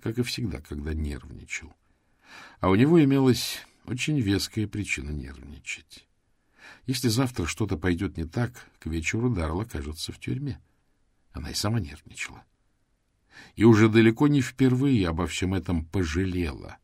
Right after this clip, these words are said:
что убедила Даррелла сделать это, похитить девчонку, размещать посты в Инстаграме.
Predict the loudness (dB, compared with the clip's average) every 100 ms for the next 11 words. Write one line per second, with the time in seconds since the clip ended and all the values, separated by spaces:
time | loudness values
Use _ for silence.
0 | _ -20 -20 -20 _ -2 4 6 4 6
1 | 6 4 2 2 2 -2 -4 -6 -6 -6
2 | -8 -12 -10 -8 -6 -6 -8 -10 -10 -10
3 | -6 -4 -4 -6 -10 -12 -10 -6 -4 -4
4 | -2 -4 -4 _ -10 -8 -6 -6 -6 -6
5 | -8 -10 -10 -8 -10 -12 -18